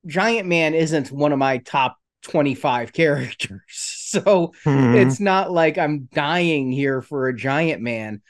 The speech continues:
Speaker 1: But if it doesn't do it for you, don't back it. But why would you try to harsh the buzz of collectors who do want it? You know, I, I don't care about Ghostbusters. I,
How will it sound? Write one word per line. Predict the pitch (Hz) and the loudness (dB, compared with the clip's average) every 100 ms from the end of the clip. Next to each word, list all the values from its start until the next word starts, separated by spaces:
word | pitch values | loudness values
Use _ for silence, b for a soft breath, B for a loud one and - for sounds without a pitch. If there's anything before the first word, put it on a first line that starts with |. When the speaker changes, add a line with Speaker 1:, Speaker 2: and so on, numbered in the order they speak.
| _ - | _ 2
Speaker 1:
But | 160 151 - _ _ | 2 2 -4 _ _
if | 180 180 | 0 0
it | 254 | 4
doesn't | 285 285 214 | 2 2 -2
do | 254 | -2
it | 269 | -4
for | - 170 151 | 2 2 4
you, | 139 139 139 _ _ 131 | 2 -2 -6 _ _ 0
don't | 190 285 - | 2 2 -2
back | - 214 285 - | -2 -2 -4 -8
it. | 107 80 _ _ - | -10 -10 _ _ -6
But | 175 | 0
why | 220 359 | 4 4
would | 359 302 | 4 2
you | 254 | -4
try | - 240 | 0 2
to | 214 | 2
harsh | 156 190 214 - - | 2 2 2 -4 -4
the | 175 | 0
buzz | 170 185 185 | 4 4 2
of | 180 | -4
collectors | - 185 185 208 202 | -2 0 0 -4 -4
who | 214 | -2
do | 175 180 165 269 | -4 -2 0 0
want | 147 82 82 | -2 -6 -10
it? | - - | -18 -4
You | 147 | 0
know, | 160 180 214 b b b | 2 2 0 b b b
I, | - 214 233 - _ - | -2 0 0 -8 _ -6
I | 202 311 294 | 0 0 0
don't | 247 220 220 180 | 2 2 0 -10
care | - - 175 208 196 | -20 -2 2 2 2
about | 160 151 127 | 2 0 0
Ghostbusters. | 127 110 - 98 - - - - - | -4 -4 -10 -12 -12 -20 -20 -20 -14
I, | 127 127 | -8 -8